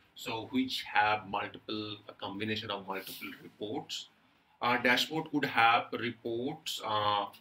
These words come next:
uh, and, uh, maybe there are, there could be many things that, that can have widget, it can have, uh, P A reports, multiple things can be happen.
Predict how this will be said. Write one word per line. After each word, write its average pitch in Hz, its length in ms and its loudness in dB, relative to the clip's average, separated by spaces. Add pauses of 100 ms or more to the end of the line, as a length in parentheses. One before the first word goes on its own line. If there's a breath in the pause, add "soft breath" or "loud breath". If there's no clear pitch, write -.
(100)
uh, 98 320 -4
and, 101 340 0
uh, 101 60 -6 (100)
maybe 104 220 -6
there 107 180 2
are, 104 120 0 (220)
there 117 180 0
could 123 120 -2
be 117 80 -2
many 110 260 -2
things 110 340 -6 (140)
that, 104 180 -2 (100)
that 110 240 0
can 107 120 2
have 101 240 2
widget, 104 500 -2 (140)
it - 120 -16
can 104 140 0 (100)
have, 98 280 6 (180)
uh, 98 300 -4 (340)
P 131 260 4
A 123 60 0
reports, 113 480 -6
multiple 120 440 -2
things 117 220 -8
can 95 260 -4
be - 60 -6
happen. - 360 -8